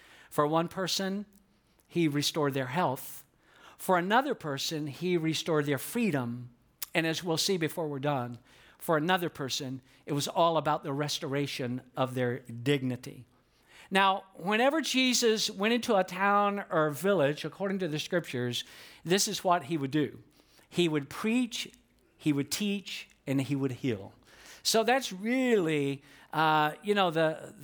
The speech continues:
the idea of what the gospel is all about. And if you follow it in terms of what was the unfolding of Je-, Jesus' ministry, he'd go from place to place, and he would preach, and he would te-,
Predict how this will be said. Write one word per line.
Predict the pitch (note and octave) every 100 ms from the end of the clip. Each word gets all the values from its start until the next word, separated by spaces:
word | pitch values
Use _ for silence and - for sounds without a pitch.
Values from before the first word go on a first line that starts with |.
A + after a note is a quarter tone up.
| C#3+
the | D3+ F#3+
idea | F#3 G3 C#3 B3+ D4 D3+
of | C3+ E3 C#3+
what | G3
the | D#3+
gospel | F#3 G3+ - G3
is | D3
all | F3+ F3
about. | C#3+ G3 G#3+ D#3+ D#3+
And | D#3+ D#3+ D#3 -
if | F#3 D#3 -
you |
follow | D#3 G#3+ A#3+
it | E3
in | D#3+
terms | F3+ E3 D#3+ D3+
of | C3+ - - -
what | F#3+ G3+
was | G3 F3+
the | F#3+
unfolding | D#3+ D3+ G#3 B3 G3
of | D3+ C3+
Je-, | D#3 E3 C#3+
Jesus' | B2 E3+ D#3 - D#3
ministry, | F#3+ B3 A3+ -
he'd | A#2+ D3+
go | C#3+ D#3+
from | D#3
place | C3+ D3+ C#3+
to | -
place, | - A2 C3+ - - - - -
and | - C3+
he | E3+
would | C#3
preach, | - A#3+ C4 B3 - - _ _ _ -
and | D3+
he | C#3+ E3+
would | C#3 -
te-, | - A3+ D3+